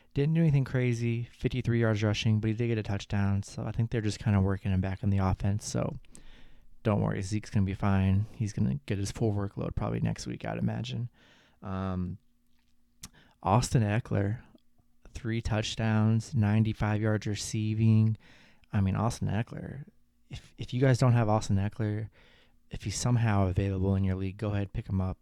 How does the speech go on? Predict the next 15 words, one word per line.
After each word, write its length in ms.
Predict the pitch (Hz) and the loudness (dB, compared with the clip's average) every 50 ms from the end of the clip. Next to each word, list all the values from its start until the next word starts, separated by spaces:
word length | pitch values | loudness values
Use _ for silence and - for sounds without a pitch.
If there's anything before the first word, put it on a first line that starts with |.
| - | -10
Austin 300 | - 107 101 - - 107 | -10 -8 -8 -4 -2 -2
Eckler's 320 | 98 95 90 - 117 120 147 | 0 -2 -2 -4 -8 -8 -8
a 60 | - | -10
freaking 460 | 127 - - 120 - - - 202 185 | -12 -10 -10 -10 -8 -8 -10 -10 -6
beast. 520 | - 123 113 107 104 104 101 - - - - _ - - - - - - - | -4 -2 0 0 0 0 -2 -4 -10 -14 -16 _ -20 -20 -20 -20 -20 -14 -6
He's 160 | - 110 98 | -6 -4 2
gonna 180 | - 117 110 | 4 6 6
be 140 | 104 107 104 | 6 6 4
a 60 | 98 | 2
beast 340 | 90 98 101 98 95 - - | 4 4 2 2 2 0 0
until 580 | 104 95 92 - - 104 95 92 90 90 95 - _ _ _ _ _ _ - - | 0 0 0 0 -2 -4 -2 -2 -4 -4 -6 -8 _ _ _ _ _ _ -10 -2
Melvin 360 | 107 104 104 98 95 101 101 | 0 2 2 2 2 2 0
Gordon 260 | 98 101 98 95 92 92 | 0 0 0 -2 -2 -2
returns. 560 | 98 - - 104 98 95 92 95 95 98 - | -4 -4 -2 0 0 2 2 0 0 -2 -4
So 360 | - - - 117 120 110 - | -6 -8 -6 -6 -6 -6 -8